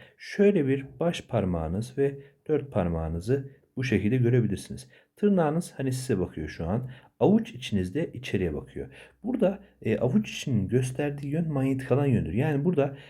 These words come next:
hani bu tarafta, sağ tarafta arkadaşlar manyetik alan yönü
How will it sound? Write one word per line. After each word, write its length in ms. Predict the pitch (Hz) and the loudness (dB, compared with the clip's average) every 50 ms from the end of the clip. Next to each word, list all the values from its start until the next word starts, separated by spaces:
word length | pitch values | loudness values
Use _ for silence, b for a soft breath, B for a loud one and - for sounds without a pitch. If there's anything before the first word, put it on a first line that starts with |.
| B B | B B
hani 240 | - 107 101 101 120 | -4 0 2 2 2
bu 80 | 151 - | 0 -2
tarafta, 440 | - 233 226 - - - - 85 | -2 -2 -4 -4 -4 -6 -8 -8
sağ 360 | - - - - 135 170 208 208 | -8 -8 -4 -2 0 0 2 0
tarafta 540 | - 165 113 - - - - 78 80 92 | 0 0 0 0 -2 -4 -6 -4 -4 -4
arkadaşlar 560 | - 87 87 - - 85 80 - - - 131 131 127 B B B _ - | -4 -6 -8 -6 -6 -8 -8 -6 -6 -6 -6 -6 -8 B B B _ 0
manyetik 480 | 95 107 120 139 156 170 - - - | 4 4 6 6 4 2 0 0 0
alan 220 | 170 170 175 170 160 | 2 2 2 2 4
yönü 400 | 131 107 101 113 143 180 B | 4 4 4 4 4 2 B